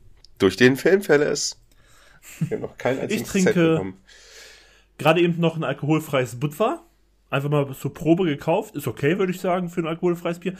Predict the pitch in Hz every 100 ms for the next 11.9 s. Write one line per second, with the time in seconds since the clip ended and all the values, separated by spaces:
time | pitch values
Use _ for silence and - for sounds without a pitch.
0 | - 175 170 196 190 175 175 170 160 131
1 | 156 165 123 120 120 123 131 123 127 101
2 | 120 117 113 110 - - 139 143 127 135
3 | 135 - 139 127 127 120 123 117 113 107
4 | 101 120 98 107 113 104 95 92 - -
5 | 175 - - - - - - - - 87
6 | 87 90 - - - - 101 98 92 92
7 | 90 87 90 87 - 80 92 95 - 82
8 | 82 76 76 85 82 80 80 73 87 87
9 | - 87 92 80 82 - 85 87 87 80
10 | 80 78 87 87 87 82 - - 85 87
11 | 85 87 - 82 85 80 80 80